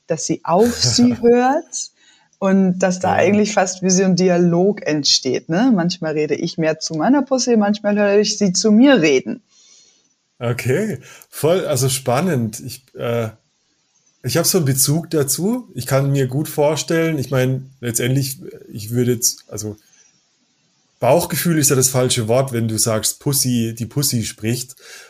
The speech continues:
Speaker 2: Und ich dachte gerade, wenn sich etwas verkrampft, wenn eine Situation irgendwie unangenehm ist, dann sagt dir halt deine Pussy mehr oder weniger so, äh, „Ich bin nicht offen dafür.“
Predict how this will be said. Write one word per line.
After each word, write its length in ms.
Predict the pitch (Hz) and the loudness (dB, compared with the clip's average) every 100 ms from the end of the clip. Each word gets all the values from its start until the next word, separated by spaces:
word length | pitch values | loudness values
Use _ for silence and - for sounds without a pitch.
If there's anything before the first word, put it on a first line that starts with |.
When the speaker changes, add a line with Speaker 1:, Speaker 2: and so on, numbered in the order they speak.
| - | -6
Speaker 2:
Und 100 | 120 | -4
ich 80 | 113 | 0
dachte 320 | 127 123 - | -2 -2 -2
gerade, 300 | 135 131 127 | 2 2 4
wenn 120 | 127 | 2
sich 120 | 107 | 0
etwas 260 | 135 127 - | -4 -2 -2
verkrampft, 560 | 120 - 120 139 139 | -2 -4 -2 0 -2
wenn 80 | 120 | -2
eine 100 | 120 | 0
Situation 760 | 110 127 120 113 - 127 131 135 | 0 0 -2 0 0 2 0 -2
irgendwie 240 | 123 120 | -4 -2
unangenehm 640 | 147 151 147 113 107 107 107 | -2 -2 -2 -2 -2 -2 -2
ist, 240 | 123 - - - _ | -2 -4 -10 -20 _
dann 200 | 120 120 | -4 -2
sagt 320 | 135 135 135 | 0 0 -2
dir 80 | 147 | -2
halt 120 | 143 | 0
deine 200 | 139 131 | 0 -2
Pussy 360 | 131 139 143 147 | -2 -4 -2 0
mehr 160 | 131 | 0
oder 140 | 127 127 | 0 0
weniger 380 | 131 135 135 127 | 0 0 0 0
so, 340 | - 131 131 | 0 0 0
äh, 220 | 139 123 | -2 -4
„Ich 120 | 131 - | -4 -2
bin 140 | 139 | -2
nicht 160 | 139 165 | -2 -2
offen 280 | 165 - | -4 -2
dafür.“ 400 | 113 98 - 92 | -4 -4 -4 -6